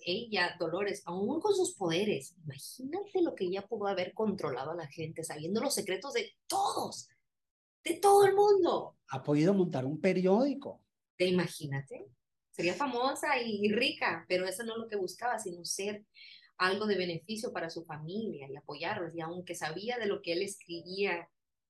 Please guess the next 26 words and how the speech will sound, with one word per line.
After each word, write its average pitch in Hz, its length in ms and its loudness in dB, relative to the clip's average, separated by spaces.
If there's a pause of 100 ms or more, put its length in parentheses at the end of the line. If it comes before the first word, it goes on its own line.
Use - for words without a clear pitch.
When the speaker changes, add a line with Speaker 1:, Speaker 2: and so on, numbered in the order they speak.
Speaker 1:
you 170 160 -2
know, 175 400 -2
en, 170 200 -6
en 160 140 -2
sus - 220 -6
poemas, 160 800 -2 (200)
nunca 196 520 -2
divulgó 165 440 0
nada 147 440 -6
y 139 120 -20
porque 165 240 -6
no 160 80 -6
era 160 140 -8
su 165 140 -12
lugar. 151 320 -12 (380)
Entonces, 190 280 -2
tener 180 380 -2
que, - 340 -2 (960)
que 185 80 0
actuar 190 340 -2
como 214 220 0
que 202 120 -6
si 160 140 -6
no 160 180 -6
fuera 190 320 0
nada 175 480 -2